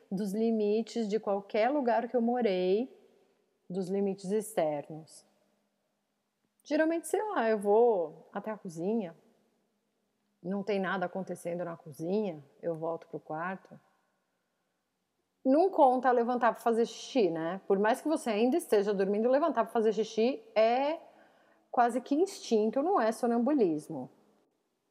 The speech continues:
Tem uma outra prática que eu lembrei enquanto eu falava aqui, que é trocar de roupa enquanto eu tô dormindo. Já aconteceu algumas vezes.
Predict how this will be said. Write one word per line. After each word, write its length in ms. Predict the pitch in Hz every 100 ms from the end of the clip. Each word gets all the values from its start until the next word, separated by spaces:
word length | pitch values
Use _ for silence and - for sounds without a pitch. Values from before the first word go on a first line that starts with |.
| -
Tem 140 | 285 311
uma 180 | 311
outra 300 | 285 339 370
prática 520 | 349 240 233 262 - 262
que 140 | 262
eu 20 |
lembrei 560 | 254 254 233 214 220 240
enquanto 300 | 240 226 220
eu 80 | 226
falava 680 | - 233 202 180 180 175
aqui, 540 | 165 - 226 240 175 - - _ _ _ _ _ _ _ _
que 220 | - 320
é 140 | 277 302 - - _
trocar 420 | - 330 320 320 330
de 140 | 320
roupa 340 | 285 277 285
enquanto 280 | 302 294 285
eu 80 | 285
tô 120 | 294
dormindo. 720 | 254 302 285 196 190 165 170 160 _ _ _ _ _ _ _ _ _ _ _
Já 200 | 233 294
aconteceu 420 | 302 311 285 311
algumas 420 | 302 262 330 381 247
vezes. 640 | 185 160 151 160 - -